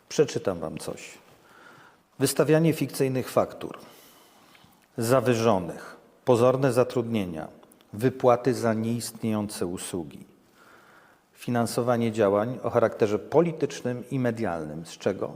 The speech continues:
Z publicznych pieniędzy. Więc jeżeli ktoś mówi, że nie ma na to dowodów, to ja wam mówię, że są. Wnioski o uchylenie immunitetów ponad sto pięćdziesiąt stron,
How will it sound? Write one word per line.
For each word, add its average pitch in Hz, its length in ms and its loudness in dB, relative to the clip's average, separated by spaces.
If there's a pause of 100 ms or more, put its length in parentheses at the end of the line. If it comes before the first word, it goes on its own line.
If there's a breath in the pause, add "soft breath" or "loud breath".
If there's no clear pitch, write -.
(100)
Z - 120 -18
publicznych 117 640 -8
pieniędzy. 104 520 -4 (540)
Więc 120 160 -6
jeżeli 123 320 0
ktoś - 320 -6
mówi, 110 340 -4
że 101 140 -6
nie 110 120 -4
ma 113 140 0
na 107 140 -2
to 107 140 -4
dowodów, 101 520 -2
to 110 120 -2
ja 104 140 0
wam 107 160 -4
mówię, 110 300 -4
że 120 140 -4
są. 87 320 -8 (1300 soft breath)
Wnioski 117 340 0
o 107 60 6
uchylenie 110 420 -2
immunitetów 107 600 -6
ponad 104 320 -4
sto - 180 -10
pięćdziesiąt 92 540 -10
stron, 78 280 -10